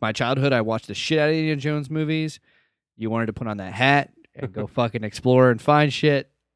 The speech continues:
Speaker 1: Movie is timeless. You watch it now.
Speaker 2: It,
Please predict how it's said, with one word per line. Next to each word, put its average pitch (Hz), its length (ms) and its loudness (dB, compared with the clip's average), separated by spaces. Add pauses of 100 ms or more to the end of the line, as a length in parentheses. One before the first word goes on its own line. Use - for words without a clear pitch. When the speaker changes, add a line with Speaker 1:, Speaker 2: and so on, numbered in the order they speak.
(1080)
Speaker 1:
Movie 208 260 4
is 147 120 2
timeless. 156 600 -2
You 131 120 2
watch 135 260 6
it 143 80 -2
now. 127 500 0 (1400)
Speaker 2:
It, 120 120 -16